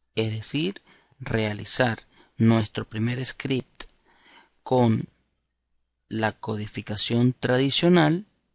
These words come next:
y configurar el entorno e instalar las herramientas que se hizo en el video pasado. Nos veremos entonces en el video número tres, donde transformaremos este script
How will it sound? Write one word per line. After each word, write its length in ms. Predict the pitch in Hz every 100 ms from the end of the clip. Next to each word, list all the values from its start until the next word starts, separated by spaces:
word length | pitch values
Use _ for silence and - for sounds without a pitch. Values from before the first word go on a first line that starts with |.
| _ _ _ - - _
y 340 | - 175 185 -
configurar 800 | - 127 - 120 113 107 113 113 -
el 160 | 117
entorno 720 | 120 120 110 107 107 110 147 - _ _ -
e 100 | 117
instalar 480 | 107 - 104 104
las 160 | 101 113
herramientas 800 | 117 117 123 117 110 104 120 -
que 160 | -
se 160 | 107 127
hizo 420 | 117 104 - 117 - - - -
en 160 | - 123
el 140 | 113
video 340 | 101 98 95 101
pasado. 540 | 92 95 - - - - _ - - - - -
Nos 220 | 120 110
veremos 420 | 117 113 123 123
entonces 520 | 139 131 127 120 156
en 120 | 156
el 140 | 120 107
video 320 | 110 101 123
número 440 | 120 123 127 135
tres, 600 | 135 - 165 165 - - -
donde 760 | - 120 143 143 147 143 156 165 _ - _ _ _ _
transformaremos 1200 | - 131 123 117 - 120 113 110 110 139 123 113 131
este 340 | 120 - 117
script 600 | - - 139 190 - -